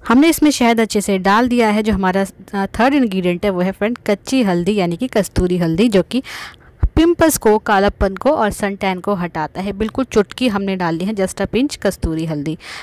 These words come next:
अच्छा, अब हमने इसमें डालना है एलोवेरा जेल, जो कि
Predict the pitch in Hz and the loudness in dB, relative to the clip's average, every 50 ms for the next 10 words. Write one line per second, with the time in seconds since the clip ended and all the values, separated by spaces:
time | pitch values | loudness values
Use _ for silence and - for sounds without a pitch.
0 | - - - 254 254 - 320 294 269 247 240 233 233 - - 208 196 180 165 165 | -10 -4 0 0 2 4 4 4 4 4 4 2 2 2 0 0 0 0 0 0
1 | 165 160 180 214 294 - - 190 175 170 175 175 165 165 160 156 156 156 151 160 | -2 -2 -4 -4 -4 -2 0 0 0 2 0 0 0 -2 -4 -4 -4 -4 -2 -2
2 | 170 226 269 - - - - - - 190 190 - 220 | -2 -2 -2 -4 -8 -14 -20 -6 -2 -2 -2 -2 -4